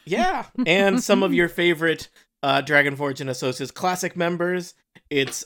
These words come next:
Speaker 1: uh, Erica Ensign.
Speaker 2: Hi, I am playing Flessa, a small, silly human, uh, rogue. That's me.
Speaker 1: Georgia Dow.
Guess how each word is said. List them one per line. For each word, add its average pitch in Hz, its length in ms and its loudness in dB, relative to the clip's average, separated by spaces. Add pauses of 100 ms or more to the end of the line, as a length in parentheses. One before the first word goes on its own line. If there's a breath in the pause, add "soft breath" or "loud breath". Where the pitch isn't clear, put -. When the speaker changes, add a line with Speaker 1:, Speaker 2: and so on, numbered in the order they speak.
Speaker 1:
uh, 123 420 2
Erica 135 320 0
Ensign. 190 400 -6 (480)
Speaker 2:
Hi, 277 500 0
I 208 100 -4
am 220 180 -4
playing 165 220 -8
Flessa, 180 920 -4
a 175 40 -6
small, 190 640 -6 (160)
silly 180 640 -4
human, 165 560 -10 (680)
uh, 156 360 -12
rogue. 120 280 -10 (460)
That's - 180 -14
me. 139 140 -14 (640)
Speaker 1:
Georgia 139 480 -2
Dow. 139 420 -4